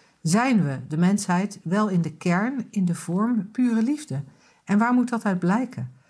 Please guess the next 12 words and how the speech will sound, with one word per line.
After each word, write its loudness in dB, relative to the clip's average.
Als 0
ik 0
kijk 2
naar 2
de 0
natuur, 0
ziet 0
deze 0
er -2
ogenschijnlijk -2
harmonisch 0
uit. -2